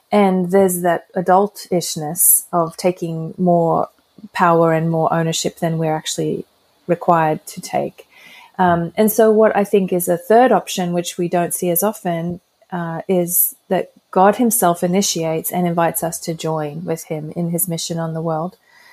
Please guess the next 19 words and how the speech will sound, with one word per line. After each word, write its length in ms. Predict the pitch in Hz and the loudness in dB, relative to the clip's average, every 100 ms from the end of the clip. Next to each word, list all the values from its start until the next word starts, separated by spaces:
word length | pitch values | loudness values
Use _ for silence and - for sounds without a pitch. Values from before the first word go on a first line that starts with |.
| - _ - | -20 _ -2
And, 320 | 190 190 180 | 2 4 2
and 180 | - 190 | 2 4
this 200 | 190 185 | 4 4
is 120 | 180 175 | 0 2
where 280 | 180 170 | 4 4
I, 200 | 160 165 - | 2 -2 -2
I 80 | 175 | -4
kind 220 | - 175 | 0 -2
of 80 | - | -2
shape 240 | 180 160 | -2 -2
the 60 | 175 | -6
whole 400 | - 175 165 165 _ _ _ _ - | 0 2 2 -2 _ _ _ _ -2
outline 920 | 208 175 - _ _ - 180 165 165 | 2 2 -2 _ _ -8 -4 -2 -2
of 200 | 165 165 | -4 -6
the 60 | 165 | -8
book, 320 | - 220 208 | 0 -2 0
which 160 | 175 - | -4 -2
is 180 | 175 - | -6 -4
rest, 600 | 175 170 208 - - | -2 0 0 -2 -8